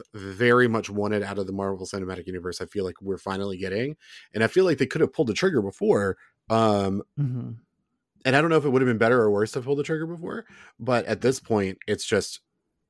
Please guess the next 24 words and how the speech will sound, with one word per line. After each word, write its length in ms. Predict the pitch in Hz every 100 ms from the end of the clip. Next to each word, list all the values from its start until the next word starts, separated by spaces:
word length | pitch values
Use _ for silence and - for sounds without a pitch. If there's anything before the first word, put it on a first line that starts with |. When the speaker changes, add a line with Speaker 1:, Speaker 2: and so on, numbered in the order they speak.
| _ - _ _ _ -
Speaker 1:
dude, 180 | 113 95
Namor 500 | 107 127 160 165 120
is 140 | 107
a 60 | 95
big 240 | 110 127
deal. 480 | 110 92 92 127 - _ _ _ -
Um, 600 | 113 110 104 101 98 101 -
Namor 360 | 113 117 117 107
has 200 | 113 104
so 120 | 123
much, 320 | 117 110 - -
uh, 380 | 113 101 95 95 - _ _ _ _ _ _ _ _ - - _ -
so 260 | - 185
much 180 | 185 110
behind 480 | 113 - 139 135 131
him, 360 | 101 - - 76 -
and 80 |
the 60 | 110
importance 460 | 104 - 131 95 110
of 60 |
that 140 | 104 92
character 280 | 110 104 92
showing 300 | - 92 90
up 180 | 90